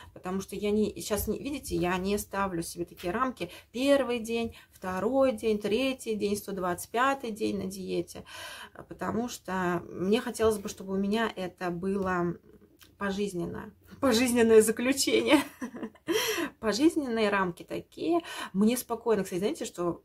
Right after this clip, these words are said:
из-за того, что у меня всё-таки разная, да, еда была, в четыре приёма пищи еда была разная, кроме двух перцев, вот этого перца монстра, <laughs> а, то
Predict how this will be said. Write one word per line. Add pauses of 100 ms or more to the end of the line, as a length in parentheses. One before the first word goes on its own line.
из-за
того,
что
у
меня
всё-таки
разная,
да,
еда
была,
в
четыре
приёма
пищи
еда
была
разная,
кроме
двух
перцев,
вот
этого (360)
перца
монстра, (200)
<laughs>
а, (380)
то